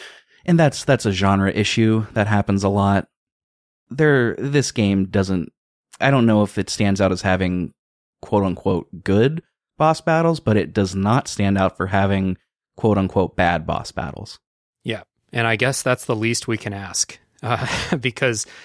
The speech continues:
Speaker 2: there are a lot of ways they could have made these terrible, such as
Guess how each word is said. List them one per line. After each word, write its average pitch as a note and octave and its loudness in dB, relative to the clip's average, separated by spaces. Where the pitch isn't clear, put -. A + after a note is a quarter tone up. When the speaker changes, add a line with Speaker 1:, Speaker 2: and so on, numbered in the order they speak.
Speaker 2:
there C3+ 2
are C3 4
a A#2 2
lot B2 2
of D3 -4
ways C#3+ 2
they C3 2
could B2+ 0
have A#2+ 0
made A2+ -2
these A2+ -2
terrible, G#2+ -6
such G#2+ -6
as A2 0